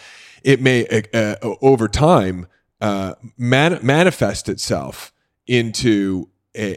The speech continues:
an inability to detoxify exposure to, to, to toxins or, uh, a dysregulated thyroid, right? But the real cause of those things,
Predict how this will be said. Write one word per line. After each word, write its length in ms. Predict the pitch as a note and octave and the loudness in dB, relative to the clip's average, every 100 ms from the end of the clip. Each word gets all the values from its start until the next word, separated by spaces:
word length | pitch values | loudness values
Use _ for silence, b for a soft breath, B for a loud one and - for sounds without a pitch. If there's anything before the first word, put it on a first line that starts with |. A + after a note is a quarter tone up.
| A#2+ | -6
an 80 | A#2 | -2
inability 680 | C3+ B2 A#2 A2+ G2 F2 | 0 2 4 4 2 -2
to 380 | - A#2 G2+ E2+ | -6 -4 -4 -6
detoxify 1040 | F#2+ G#2+ G#2 G#2 G2+ - G2 F#2+ F2+ E2+ E2+ | -8 -6 -2 -2 -4 -6 -6 -6 -6 -8 -10
exposure 680 | F#2 - F#2+ F#2 F2 D#2+ | -12 -6 -4 -4 -6 -10
to, 320 | D#2 F#2+ D2+ - | -10 -8 -8 -10
to, 240 | - E2 C#2+ | -8 -8 -8
to 160 | - | -10
toxins 640 | A2+ G#2 F#2+ - D2 - - b b b | -4 -4 -4 -12 -14 -18 -20 b b b
or, 440 | A2 G#2+ G2 F#2 - | -2 0 0 -2 -6
uh, 360 | G#2 F#2 F2 E2+ - | -6 -6 -6 -10 -8
a 120 | F#2+ | -4
dysregulated 800 | G#2+ G#2 G2 F#2 F2+ F2 E2 - | -4 -4 -6 -8 -10 -10 -12 -10
thyroid, 540 | F#2 F2 C2 A#1+ - | -8 -8 -10 -16 -18
right? 240 | D#2 G2 - b b - | -14 -14 -16 b b -4
But 140 | A#2 | -2
the 100 | A#2+ | 0
real 240 | G#2+ E3 | 4 6
cause 480 | D#3 - A2+ A2+ A2 | 4 0 -2 0 -2
of 120 | G2 | -4
those 300 | F2+ F#2 F#2 | -4 -4 -4
things, 540 | - G2 A2 D3 C#3+ | -8 -10 -10 -10 -12